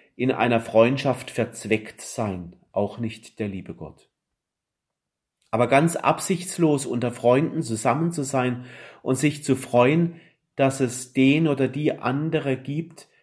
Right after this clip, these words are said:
das belebt doch, das ist schön, davon kann man leben. Und beten, das ist so ähnlich.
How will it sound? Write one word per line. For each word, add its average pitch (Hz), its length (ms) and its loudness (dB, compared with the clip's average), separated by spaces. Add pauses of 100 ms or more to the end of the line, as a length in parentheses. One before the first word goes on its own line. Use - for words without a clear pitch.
(880)
das 110 240 -6
belebt 104 680 -4
doch, 113 220 -6
das 107 200 -10
ist - 260 -12
schön, 120 640 -2 (320)
davon 113 360 -2
kann 135 160 -6
man 135 160 -2
leben. 104 500 -8 (760)
Und 104 280 -8
beten, 120 680 -6 (720)
das 101 200 -4
ist - 220 -8
so - 100 -2
ähnlich. 85 720 -10